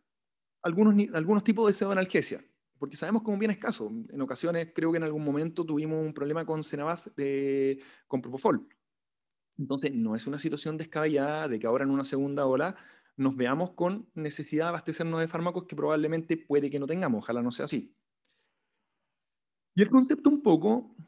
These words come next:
haciéndome responsable del tema de que tratamos de evitar los escalones de pseudoanalgesia, es que la sedación es un traje a la medida, va en relación a las necesidades del paciente.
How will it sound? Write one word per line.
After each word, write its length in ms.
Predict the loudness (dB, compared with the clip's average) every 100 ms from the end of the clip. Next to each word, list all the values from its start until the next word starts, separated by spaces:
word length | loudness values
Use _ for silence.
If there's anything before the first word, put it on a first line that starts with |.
| _ -16
haciéndome 360 | -6 -2 0 0
responsable 640 | 0 -2 0 2 2 2
del 180 | 2 0
tema 220 | -2 0
de 80 | 0
que 180 | 0 0
tratamos 380 | -2 -2 0
de 60 | 0
evitar 280 | 0 0 0
los 180 | 0 -2
escalones 360 | -2 -2 0
de 80 | -2
pseudoanalgesia, 840 | 0 -2 -2 -4 -4 -2 -4 -6 _ _ _
es 100 | -8
que 140 | -2 0
la 100 | 0
sedación 540 | 0 -2 -2 -2 -4
es 140 | -8 -6
un 160 | -6
traje 440 | -6 -6 -4 -6 -2
a 60 | 0
la 80 |
medida, 380 | 2 2 0 -4 _ _
va 340 | -8 -4 -4 -6
en 140 | -8
relación 480 | -8 -8 -4 -4 -4
a 40 |
las 120 | -6 -6
necesidades 440 | -8 -8 -6 -4
del 60 | -6
paciente. 600 | -6 -6 -4 -8 -8